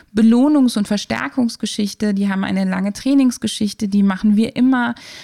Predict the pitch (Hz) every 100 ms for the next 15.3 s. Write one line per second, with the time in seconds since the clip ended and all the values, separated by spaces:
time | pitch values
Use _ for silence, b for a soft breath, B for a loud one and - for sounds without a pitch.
0 | B - 240 240 247 - 254 254 240 254
1 | 240 220 - 220 240 226 214 208 190 202
2 | 202 196 - - 247 269 220 208 208 208
3 | - _ 226 226 247 262 254 233 226 -
4 | 214 - - 277 320 349 - 180 175 180
5 | 180 180 - 196 190 208 226 262 302 -
6 | 254 247 - 240 - 214 226 233 208 190
7 | B B B - 214 196 202 285 - 240
8 | 226 - 214 202 - - 196 233 302 277
9 | - 196 233 254 240 220 - 196 214 226
10 | 226 240 _ _ _ _ _ _ - _
11 | 214 226 220 208 208 208 247 - 320 -
12 | 220 202 196 196 196 202 196 - - 220
13 | 226 208 202 202 226 240 226 214 226 349
14 | 359 240 190 190 208 - 208 190 196 -
15 | - 277